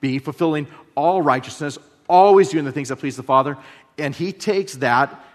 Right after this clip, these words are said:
and through faith in Christ, he places that upon your account, all of it.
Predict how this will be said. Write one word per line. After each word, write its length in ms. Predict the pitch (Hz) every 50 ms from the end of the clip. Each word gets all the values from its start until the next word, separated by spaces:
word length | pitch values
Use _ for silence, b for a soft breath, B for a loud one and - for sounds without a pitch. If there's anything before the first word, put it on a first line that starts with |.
| B B B B B _ _ _
and 140 | - - 135
through 160 | - 139 135
faith 340 | 127 - 156 147 180 196 -
in 140 | - 220 175
Christ, 320 | - - 147 131 131 -
he 80 | - 131
places 400 | - - - 151 151 143 143 131
that 160 | 143 135 135
upon 400 | - 120 - 139 127 123 123 113
your 360 | 110 127 131 131 139 123 - - _ _ _ _ -
account, 420 | - - - 139 110 92 92 - _ _ _ _ _ _ _ _ _ -
all 200 | 131 135 135 127
of 100 | 110 87
it. 100 | 82